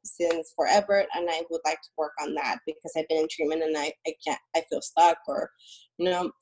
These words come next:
and, or, um, whatever it is, the problem that you have, and then the, the therapist can work with you on that problem. Now,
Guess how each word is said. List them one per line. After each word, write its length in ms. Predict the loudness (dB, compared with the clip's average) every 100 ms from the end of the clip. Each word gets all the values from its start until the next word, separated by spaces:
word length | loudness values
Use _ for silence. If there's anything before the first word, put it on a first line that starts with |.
| _ 4
and, 420 | 4 4 0 -2 2
or, 420 | 6 6 6 4 2
um, 360 | -2 -6 -8 -14 _ _ _ _ _ _ _ -8 0
whatever 340 | 2 2 0
it 140 | -2
is, 180 | -2 -6
the 80 | -10
problem 340 | -4 -2 -2 -2
that 120 | -4
you 80 | -6 0
have, 260 | 2 2
and 140 | 0 -2
then 200 | -4 -2
the, 160 | -4 -2
the 140 | -4 -2
therapist 400 | -4 -2 -6 -6
can 460 | -8 -4 -2 -2 -6 _
work 220 | 0 0 -2
with 160 | -4
you 240 | -2 -2 -4 _ _ _ _ _
on 180 | 2 4
that 260 | 4 4 2 -2
problem. 580 | -2 -2 -4 -12 -10 -12 _ -20 -20 _ _
Now, 460 | 2 4 6 4